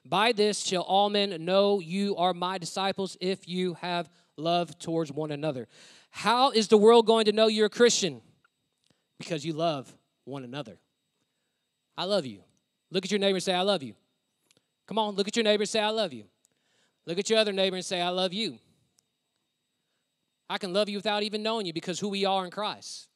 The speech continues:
because we're part of a body. And it says that they will know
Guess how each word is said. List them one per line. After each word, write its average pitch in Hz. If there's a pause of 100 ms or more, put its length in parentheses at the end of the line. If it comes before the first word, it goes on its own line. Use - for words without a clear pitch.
(600)
because 175
we're 185
part 202
of 185
a 196
body. 170 (1300)
And 185
it 180
says 190
that 175
they 208
will 185
know 180